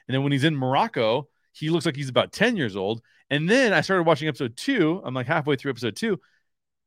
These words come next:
and it looks like he's eight again. <laughs> So it's weird. It's very weird.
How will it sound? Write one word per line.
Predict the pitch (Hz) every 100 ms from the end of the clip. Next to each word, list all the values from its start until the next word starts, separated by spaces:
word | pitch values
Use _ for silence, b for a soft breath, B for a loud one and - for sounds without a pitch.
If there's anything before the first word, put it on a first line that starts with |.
| -
and | 165 165 151 139 139
it | 185
looks | 175 185
like | 156
he's | 147 131
eight | 220 214
again. | 117 98 -
<laughs> |
So | - - - 156
it's | 180 139
weird. | 123 113 156 254 135
It's | 101
very | 113 143
weird. | 135 143 113